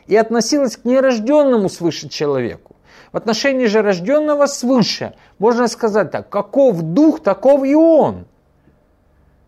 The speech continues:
Каков дух? Каков ваш рождённый свыше дух, исполненный Духом Святым, таковы вы и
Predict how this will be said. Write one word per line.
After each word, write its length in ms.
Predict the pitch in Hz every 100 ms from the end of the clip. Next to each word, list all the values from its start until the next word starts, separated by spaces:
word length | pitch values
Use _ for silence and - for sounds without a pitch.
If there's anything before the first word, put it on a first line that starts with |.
| _ _ _ -
Каков 440 | 196 202 294 226
дух? 440 | 233 311 254 107 - _ _ _ _ _ _ _ _ _ _ _ _ _ _
Каков 480 | 175 185 302 277 202
ваш 260 | 240 -
рождённый 600 | 180 190 165 214 220 170
свыше 460 | 139 185 196 - 143
дух, 440 | 143 247 330 170 -
исполненный 640 | 151 - 202 180 151 147
Духом 380 | 135 196 - 135
Святым, 520 | - 160 156 147 90 _ _ _ _ -
таковы 580 | 185 185 180 277 277 -
вы 520 | 117 117 233 254 - -
и 340 | 143 202 208